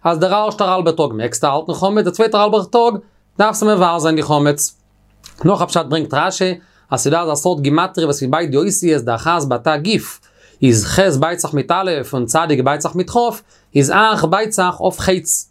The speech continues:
חצי. דאס איז איין לימוד. אבער דער לימוד איז, אז ביום הראשון איז א סתירה מיט שבעת ימים, און זיין ביום הראשון מיינט י"ד. דער רבי שמואל תנא ביי זיין ישיבה, אבער רבי שמואל ישיבה מיט ברענגט דער ברייתא,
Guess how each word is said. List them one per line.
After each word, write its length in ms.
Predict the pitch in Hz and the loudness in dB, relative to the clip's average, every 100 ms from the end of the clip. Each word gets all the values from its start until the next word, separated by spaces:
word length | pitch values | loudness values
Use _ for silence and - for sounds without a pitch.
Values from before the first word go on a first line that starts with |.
| - | -4
חצי. 400 | 165 143 - - _ _ _ _ _ _ - - 147 | -2 0 -4 -6 _ _ _ _ _ _ -18 -2 0
דאס 240 | 214 214 | 0 0
איז 140 | 190 | -2
איין 240 | 175 202 185 | -2 0 0
לימוד. 320 | 147 120 113 - _ _ - | 0 0 -2 -8 _ _ -6
אבער 100 | 131 | -2
דער 140 | 127 143 | 0 0
לימוד 320 | 196 151 147 | 0 0 0
איז, 320 | 233 233 196 - - - | -2 -2 -6 -10 -20 -6
אז 220 | 147 151 | -4 -2
ביום 320 | 131 156 185 160 | 0 0 0 0
הראשון 480 | 151 208 - 170 | 0 -2 0 0
איז 180 | 151 147 | 2 2
א 80 | 143 | 2
סתירה 360 | - 202 185 160 | 0 0 2 2
מיט 120 | 151 | 2
שבעת 360 | 190 127 110 | 2 2 2
ימים, 300 | 220 226 202 | 2 2 2
און 80 | 156 | 2
זיין 260 | 165 208 190 | 2 2 2
ביום 260 | 170 160 | 2 2
הראשון 480 | 147 220 208 180 165 | 2 0 0 2 4
מיינט 380 | 214 262 262 - - _ _ _ | 2 0 -2 -8 -20 _ _ _
י"ד. 240 | 180 208 143 131 135 139 - _ _ _ - - 147 | 4 4 4 0 -2 -4 -10 _ _ _ -20 -2 2
דער 240 | 143 180 220 | 2 2 0
רבי 260 | 208 170 | -2 -2
שמואל 480 | 147 - 175 202 196 | -2 0 2 2 0
תנא 320 | - 180 185 | 0 0 2
ביי 120 | 151 139 | 2 0
זיין 200 | 160 170 | 0 0
ישיבה, 440 | 143 - 190 165 | -2 -2 -2 0
אבער 140 | 139 | 0
רבי 80 | 131 | -2
שמואל 260 | 123 180 156 | 0 0 0
ישיבה 200 | 160 185 | 0 0
מיט 140 | 160 | 2
ברענגט 160 | 170 160 | 0 0
דער 100 | 139 | 0
ברייתא, 400 | 131 160 - | 0 0 -2